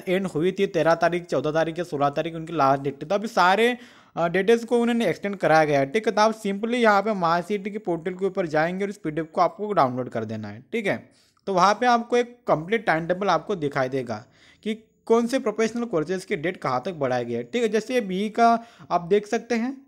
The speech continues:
इस तरीके से कुछ उनका पीडीएफ़ है और आज ही के डेट चौदह तारीख है, आज की बारह महीना है टू थाउजेंड ट्वेंटी, ठीक है। तो आज ही इन्होंने ये रीशेड्यूल यहाँ पे डाला है,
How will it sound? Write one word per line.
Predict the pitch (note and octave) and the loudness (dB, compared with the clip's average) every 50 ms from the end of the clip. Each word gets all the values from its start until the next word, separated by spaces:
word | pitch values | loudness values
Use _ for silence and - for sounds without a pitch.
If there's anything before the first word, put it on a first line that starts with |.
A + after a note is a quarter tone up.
| _ D#3+ | _ -10
इस | E3+ F3 - | -10 -6 -2
तरीके | G#3 G3 G#3 G3 A3 | -2 -2 0 0 -2
से | G#3 G#3+ A3 | -2 -2 -4
कुछ | G#3+ A3 G#3+ G#3 | -4 -4 -4 -4
उनका | G#3 G3+ G3 A3 | -6 -4 -6 -6
पीडीएफ़ | G#3+ - F#3 F3+ F3+ G3+ G3+ G#3 A3 | -4 -4 -2 -2 0 -2 0 0 0
है | A#3 | 0
और | A3+ G3+ G3 G3 G3 F#3+ | 0 0 0 -2 -2 0
आज | - E3 - F#3 E3+ E3+ | 0 2 2 2 2 0
ही | G#3+ | -2
के | G#3+ - A3+ | -2 -2 -2
डेट | G3 F#3 G3 F3+ C3+ - | 0 2 2 2 0 -2
चौदह | - - D3 C#3 C#3+ F3 | -4 -4 -4 -2 -2 0
तारीख | E3 F3+ F3 F3+ G3 F#3+ - | 2 2 2 2 0 -2 -2
है, | G3 G3+ | -2 0
आज | F#3 E3 D3+ D3+ | 0 0 -2 -2
की | D#3 - G3+ | -4 -6 -2
बारह | E3 E3 D3 D3 D#3 D#3 D#3+ D#3+ | 0 2 2 2 2 0 0 -2
महीना | D#3+ D#3 D3 D3 D#3+ | -4 -4 -6 -6 -6
है | E3 D#3+ F#3+ G3+ | -6 -6 -6 -6
टू | G3 D#3+ D3+ D3 | -6 -6 -6 -4
थाउजेंड | C#3+ C#3+ C#3+ C#3 E3+ G3+ G#3+ G#3 G3+ - | -4 -4 -4 -4 -6 -8 -10 -10 -10 -8
ट्वेंटी, | D#3+ C#3+ B2 A#2 - A2+ G#2+ A2 | -6 -6 -6 -6 -8 -10 -10 -8
ठीक | - G#3 G#3+ | -6 -4 -2
है। | G#3 C#3 - - - - - - - _ - | -2 -4 -4 -8 -16 -20 -20 -20 -20 _ -8
तो | E3 | -2
आज | D3 C#3+ D#3 F3 G3 | 0 0 0 0 0
ही | B3+ C4 | -2 -2
इन्होंने | B3+ B3 C4+ C4+ C4 | -2 0 0 0 0
ये | C4 C4 C4+ C4 C4 A#3+ | 0 0 0 0 0 0
रीशेड्यूल | G#3+ G#3+ G#3 - A3 G#3 A3+ A#3+ A#3+ A3+ | -2 0 0 0 0 0 0 0 0 0
यहाँ | G#3 G3 F3+ F3+ | 2 2 2 2
पे | F3 F3+ G#3+ | 0 -2 -2
डाला | G#3 F3+ E3 D#3+ E3+ F3+ | 0 0 2 2 2 0
है, | F3 G3 A#3 B3+ B3 - | 0 -2 -6 -6 -8 -12